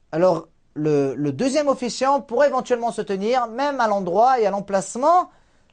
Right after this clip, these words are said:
là où s'est tenu le premier, le premier officiant. Dit le Mishnah Berurah, Yud Bet, donc, euh, douze,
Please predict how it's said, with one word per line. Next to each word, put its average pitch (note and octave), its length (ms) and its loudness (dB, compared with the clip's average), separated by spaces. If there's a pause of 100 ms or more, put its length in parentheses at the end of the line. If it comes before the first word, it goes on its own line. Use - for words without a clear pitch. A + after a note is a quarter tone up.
(140)
là E3+ 140 0
où G#3 60 2
s'est G#3+ 180 -6
tenu C#4 380 -2
le B3 160 4
premier, C#4 640 2 (340)
le F#3 120 -6
premier B3 260 0
officiant. D#3+ 420 -4 (1500)
Dit A#3+ 120 0
le D4 80 0
Mishnah C4 240 2
Berurah, A3+ 220 4
Yud G3 240 -2
Bet, G#3+ 240 2 (420)
donc, D3 280 -6
euh, B2 180 -2 (560)
douze, F#3+ 480 0